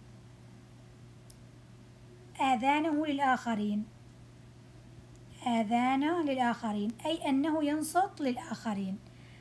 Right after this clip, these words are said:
حذرت البطتان السلحفاة من الكلام في الطريق. طبعا هنا لم يوافقا لأنهما حذراها من الكربة والضيق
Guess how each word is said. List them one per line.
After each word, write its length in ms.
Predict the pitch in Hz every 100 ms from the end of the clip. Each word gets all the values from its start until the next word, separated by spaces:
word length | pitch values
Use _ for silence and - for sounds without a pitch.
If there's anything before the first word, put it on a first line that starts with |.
| - - -
حذرت 540 | - 359 427 427 427
البطتان 560 | 320 294 294 277 294 330
السلحفاة 560 | 311 277 233 254 269
من 160 | 277 269
الكلام 460 | 233 - 233 254 240
في 80 |
الطريق. 840 | 226 - 220 214 233 311 392 - - - - - - - -
طبعا 260 | 277 262 285
هنا 560 | 262 320 392 392 415 427 - - - - 403 - - - - -
لم 300 | 262 294 415 453 - -
يوافقا 680 | 294 277 269 254 247 - 320
لأنهما 760 | 302 277 302 320 285 302 320 339 - - - -
حذراها 720 | - 247 262 262 302 277 302
من 160 | 269
الكربة 520 | 247 - 285 277 240 277
والضيق 540 | 240 196 277 285 294